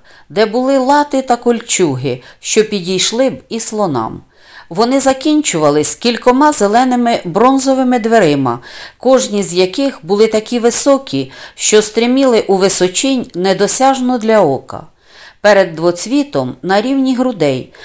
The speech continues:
була невелика мідна дверна клямка у формі дракона. Він торкнувся її, і двері миттю відчинилися. Так безшумно,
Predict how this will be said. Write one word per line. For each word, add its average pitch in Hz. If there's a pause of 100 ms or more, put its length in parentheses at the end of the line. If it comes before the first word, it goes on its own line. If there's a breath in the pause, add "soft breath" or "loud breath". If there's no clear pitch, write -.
(160 loud breath)
була 226
невелика 233
мідна 175
дверна 196
клямка 143 (280 loud breath)
у 202
формі 170
дракона. 156 (380 loud breath)
Він 269
торкнувся 202
її, 165
і 196
двері 247
миттю 170
відчинилися. 139 (440 loud breath)
Так 208
безшумно, 160